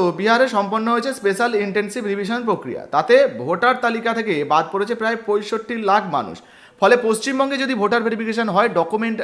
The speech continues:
যদি ঠিকঠাক আপনি ভেরিফিকেশন না করতে পারেন, আপনারও কিন্তু নাম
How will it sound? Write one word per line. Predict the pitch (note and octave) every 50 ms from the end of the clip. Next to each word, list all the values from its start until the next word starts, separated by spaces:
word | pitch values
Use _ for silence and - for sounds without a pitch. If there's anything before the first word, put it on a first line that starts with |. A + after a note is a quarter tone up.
| -
যদি | D#3+ D#3 F#3+ G#3 G#3+
ঠিকঠাক | G#3 G#3+ G3+ G#3+ G#3+ G3+
আপনি | G#3 G3+ - G#3+
ভেরিফিকেশন | F#3 F3+ F3+ F#3 F#3+ F3+ F#3 F#3+ F#3
না | E3+ E3
করতে | E3+ F3+ F3 F3 F3+
পারেন, | F3 F3 G3+ G#3
আপনারও | F3 D#3+ - - F#3 F3+ F3+
কিন্তু | F3 F3+ F3 E3+ F#3 F3
নাম | D3+ D3 D#3